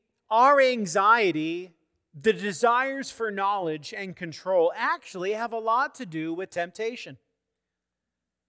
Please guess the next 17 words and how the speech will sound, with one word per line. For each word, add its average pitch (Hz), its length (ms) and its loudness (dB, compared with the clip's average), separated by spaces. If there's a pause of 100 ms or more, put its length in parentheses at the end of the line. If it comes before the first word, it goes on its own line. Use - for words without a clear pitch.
(580)
Temptation, 202 640 0
as 170 220 -6
we 185 100 -10
commonly 202 520 -2
understand 180 580 -6
it, 156 180 -8
is 175 440 -6 (320)
the 185 140 2
desire 254 640 0
to 233 160 -10
do 285 260 -6
something, 156 480 0 (1040)
especially 247 640 -2
something 208 380 -6
wrong 156 400 -2
or 175 320 -2
unwise, 185 920 -2